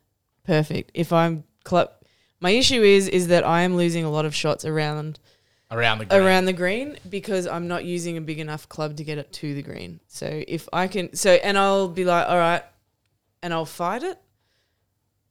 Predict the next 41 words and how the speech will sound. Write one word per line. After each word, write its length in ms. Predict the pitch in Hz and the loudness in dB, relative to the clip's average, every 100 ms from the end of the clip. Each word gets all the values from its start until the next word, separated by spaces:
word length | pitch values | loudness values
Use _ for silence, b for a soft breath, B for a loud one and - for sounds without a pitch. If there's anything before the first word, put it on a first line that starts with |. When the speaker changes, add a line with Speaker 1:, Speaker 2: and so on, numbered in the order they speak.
| _ _ 170 | _ _ _
Speaker 1:
That 160 | 175 175 | -2 -2
it's 120 | 170 | -2
been 220 | 190 180 | -2 0
a 120 | 170 | -2
little 240 | 170 175 170 | 0 0 0
bit 260 | 165 - - | -2 -6 -10
difficult 340 | 165 170 160 | -10 -8 -10
'cause 100 | 175 | -4
I've 120 | 180 | -2
only 180 | 190 196 | 0 -2
played 380 | 180 160 156 151 | -2 -2 -4 -8
twi-, 240 | - - - - | -14 -12 -12 -14
twice 320 | - 160 180 | -12 -10 -10
with 100 | 226 | -14
it, 80 | 247 | -14
I 40 | |
think. 180 | 247 269 - _ _ _ _ - _ | -14 -16 -20 _ _ _ _ -20 _
So 140 | - 185 | -4 -4
it's 200 | 180 175 240 _ - 175 | -4 -8 -16 _ -20 -2
getting 360 | 202 208 190 | 2 2 2
used 280 | 175 180 - | 2 0 -2
to 100 | 180 | 0
it 240 | 175 - _ - | 0 -2 _ -8
and 180 | 165 | -4
looking 260 | 165 165 170 | -4 -4 -6
at 120 | 160 | -6
saying, 220 | - 160 | -4 -4
"Okay, 400 | - 165 165 156 | -4 -6 -4 -4
well, 160 | 165 156 | -2 -2
it's 140 | 147 - | -4 -6
a 60 | |
hundred 360 | 160 156 151 147 | -10 -10 -10 -12
and 240 | 143 160 - _ _ _ _ _ _ _ _ _ | -12 -14 -18 _ _ _ _ _ _ _ _ _
forty 380 | - 180 170 156 | -8 -2 0 0
yards. 360 | 127 147 147 | -4 -4 -4
Yep, 160 | 151 156 | -4 -4
I 100 | 151 | -6
need 280 | 151 147 147 | -8 -8 -8
my 600 | 151 143 139 139 139 151 - _ _ _ _ _ _ _ _ | -10 -10 -8 -10 -10 -12 -16 _ _ _ _ _ _ _ _
eight 180 | - 139 | -4 -4
iron." 340 | 123 76 87 | -4 -8 -12